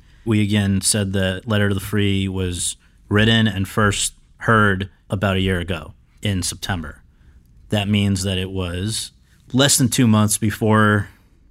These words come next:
November eighth, two thousand sixteen, when we were all, I think it's fair to say, kind of surprised by the outcome of that presidential election. The lyrics of Letter to the Free include the quote,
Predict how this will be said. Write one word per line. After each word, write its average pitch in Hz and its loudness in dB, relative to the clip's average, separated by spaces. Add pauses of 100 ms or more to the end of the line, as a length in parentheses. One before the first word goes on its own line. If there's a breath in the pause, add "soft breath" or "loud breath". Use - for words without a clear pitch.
(200)
November 107 4
eighth, 98 2
two 110 -2
thousand 98 0
sixteen, 90 -2 (160)
when 101 2 (100)
we 104 0
were 101 2
all, 101 2
I 95 -6
think 95 -4
it's - -8
fair 95 -4
to 90 -4
say, 92 -4
kind 95 -4
of 92 -4
surprised 92 -4
by 90 -4
the 90 -6 (480)
outcome 98 -4 (520 soft breath)
of 90 -4
that 92 -6
presidential 87 -8
election. - -4 (460)
The 135 4
lyrics 165 2
of 107 -2
Letter 107 4
to 101 0
the 95 -4
Free 104 -2
include 120 0 (340)
the 120 -4
quote, 101 0